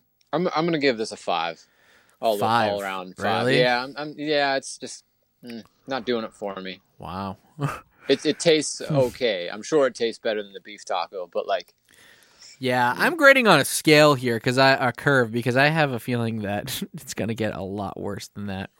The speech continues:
Speaker 2: really quick. <laughs>
Speaker 1: How? How could it get worse? Do you think guacamole is gonna taste bad?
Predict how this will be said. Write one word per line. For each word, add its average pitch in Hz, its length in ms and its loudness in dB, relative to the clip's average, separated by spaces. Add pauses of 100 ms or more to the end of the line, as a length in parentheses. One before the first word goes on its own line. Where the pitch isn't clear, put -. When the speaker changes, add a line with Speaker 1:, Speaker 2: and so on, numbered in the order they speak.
Speaker 2:
really 98 320 -4
quick. - 460 -8 (100)
<laughs> - 100 -4 (920)
Speaker 1:
How? 156 280 4
How 165 220 4
could 175 140 2
it 165 40 4
get 151 140 4
worse? 127 300 4
Do 120 60 -4
you 107 60 -2
think 143 180 -2
guacamole 139 520 2
is 139 80 -6
gonna 131 200 -6
taste 120 260 -2
bad? 107 340 0